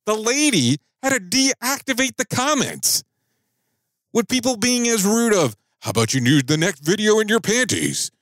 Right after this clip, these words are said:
How about you know how to play into the people that you're trying to target because of the way that you're dressed?" And about other sexual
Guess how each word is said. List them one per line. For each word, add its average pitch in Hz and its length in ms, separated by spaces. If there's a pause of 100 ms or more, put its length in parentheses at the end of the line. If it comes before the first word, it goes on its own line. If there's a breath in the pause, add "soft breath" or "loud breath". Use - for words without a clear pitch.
(240)
How 165 160
about 180 480 (300 soft breath)
you 156 160
know 170 160
how 180 120
to 165 120
play 180 420
into 175 220
the 160 100
people 160 560 (220 soft breath)
that 147 500 (300)
you're 156 160
trying 175 380
to 170 120
target 151 500
because 151 220
of 156 100
the 151 80
way 160 200
that 156 200
you're 139 100
dressed?" 135 440 (260 soft breath)
And 165 140
about 170 300 (140)
other 214 280
sexual 208 600